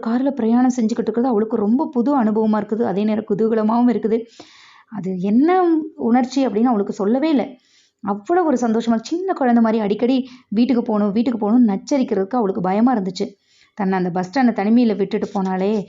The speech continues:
அவ சொல்லிட்டு போனாலே, "இப்போ நம்ம தப்பு பண்ணிட்டோமோ, நம்ம இப்ப அசடாயிட்டோமோ, ஜாக்கிரதையா போன்னு சொன்னாலே, சமத்தா போன்னு சொன்னாலே" அப்படின்னு சொல்லி எல்லாமே நினப்பு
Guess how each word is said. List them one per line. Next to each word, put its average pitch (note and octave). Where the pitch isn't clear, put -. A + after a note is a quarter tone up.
அவ G3
சொல்லிட்டு A3
போனாலே, B3+
"இப்போ G3+
நம்ம F#3+
தப்பு F#3+
பண்ணிட்டோமோ, C4+
நம்ம G3+
இப்ப G#3
அசடாயிட்டோமோ, C4
ஜாக்கிரதையா C#4
போன்னு C#4
சொன்னாலே, B3
சமத்தா B3
போன்னு C#4
சொன்னாலே" A#3+
அப்படின்னு G3+
சொல்லி A#3
எல்லாமே A3+
நினப்பு A3+